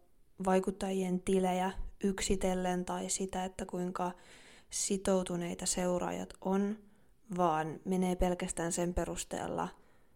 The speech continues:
kuinka paljon niitä seuraajia on. Näissä someyhteisöissä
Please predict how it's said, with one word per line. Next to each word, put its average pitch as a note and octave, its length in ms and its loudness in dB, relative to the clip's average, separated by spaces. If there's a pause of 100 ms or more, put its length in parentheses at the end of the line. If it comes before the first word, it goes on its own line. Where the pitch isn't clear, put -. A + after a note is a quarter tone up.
(220)
kuinka E3+ 360 -2
paljon F#3+ 440 2
niitä E3+ 220 -10
seuraajia - 680 -8
on. G#3+ 240 -4 (1120)
Näissä G3 460 0
someyhteisöissä G#3 1400 0